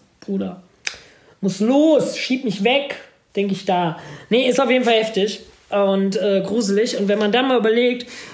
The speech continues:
ähm, wenn irgendwelche Leute, keine Ahnung, wir nehmen jetzt einfach mal die Amis, wenn die Amis da jetzt sitzen und gucken sich German TikTok Cringe Compilation an, da denk ich, die werden auch denken, "What?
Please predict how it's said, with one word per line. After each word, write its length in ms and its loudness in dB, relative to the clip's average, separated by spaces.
ähm, 680 0
wenn 200 2
irgendwelche 420 2
Leute, 260 2
keine 180 0
Ahnung, 200 0
wir 60 2
nehmen 140 0
jetzt 120 -2
einfach 140 -2
mal 100 2
die 120 -2
Amis, 300 0
wenn 100 2
die 100 2
Amis 220 0
da 60 2
jetzt 180 0
sitzen 300 -2
und 80 2
gucken 200 0
sich 220 0
German 580 2
TikTok 360 -2
Cringe 260 2
Compilation 520 2
an, 200 0
da 80 -8
denk 200 -4
ich, 480 -6
die 160 -2
werden 160 6
auch 120 4
denken, 360 -2
"What? 680 2